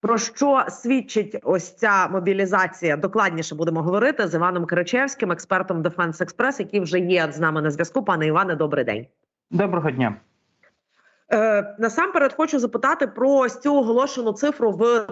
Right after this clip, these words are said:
Speaker 1: триста тисяч, е, військових, які нібито намагається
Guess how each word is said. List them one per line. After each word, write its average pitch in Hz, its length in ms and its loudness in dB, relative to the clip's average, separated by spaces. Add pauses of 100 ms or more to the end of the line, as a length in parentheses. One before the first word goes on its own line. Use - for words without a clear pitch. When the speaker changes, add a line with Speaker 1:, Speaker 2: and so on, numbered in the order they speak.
(100)
Speaker 1:
триста 240 520 0
тисяч, 208 720 -2
е, 202 60 -8 (580)
військових, 226 600 2
які 208 240 0
нібито 190 500 0
намагається 156 840 0